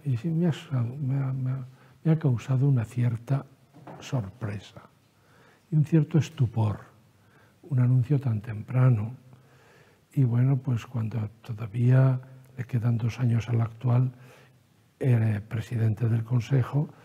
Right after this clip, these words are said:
y bueno, pues es una praxis inveterada que al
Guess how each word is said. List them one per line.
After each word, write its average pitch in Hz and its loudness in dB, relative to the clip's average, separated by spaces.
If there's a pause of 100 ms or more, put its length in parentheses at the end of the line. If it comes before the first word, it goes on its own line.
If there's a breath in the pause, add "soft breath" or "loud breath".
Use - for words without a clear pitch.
(400 loud breath)
y 180 6
bueno, 180 6
pues 143 0
es 127 2
una 131 2
praxis 131 0
inveterada 117 2 (520 loud breath)
que - 0
al 110 -2